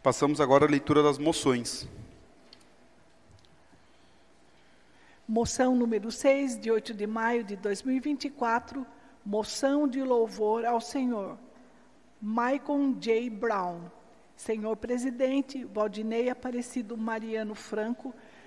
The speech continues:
Speaker 2: vereador do município de Piedade e demais vereadores que subscreveram o presente,
Speaker 1: Hum?
Speaker 2: vêm no exercício de suas prerrogativas, a presença de Vossa Excelência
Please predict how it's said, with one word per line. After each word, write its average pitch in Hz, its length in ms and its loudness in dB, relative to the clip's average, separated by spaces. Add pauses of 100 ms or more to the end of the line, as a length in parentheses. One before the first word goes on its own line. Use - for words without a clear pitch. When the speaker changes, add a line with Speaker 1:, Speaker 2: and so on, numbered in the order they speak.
(140)
Speaker 2:
vereador 220 480 2
do 269 100 -6
município 269 640 0
de 208 140 -8
Piedade 214 920 -2
e 240 140 -8
demais 247 680 -2 (360)
vereadores 247 800 0
que 240 140 -6
subscreveram 247 880 -2
o 233 60 -12
presente, 233 720 -2
Speaker 1:
Hum? 165 160 -12 (500)
Speaker 2:
vêm 254 400 2
no 233 80 -2
exercício 233 680 -4
de 240 160 -8
suas 277 360 -4
prerrogativas, 247 1120 -4 (600)
a 220 80 -2
presença 269 560 -2
de 240 100 -8
Vossa 247 420 0
Excelência 247 920 -4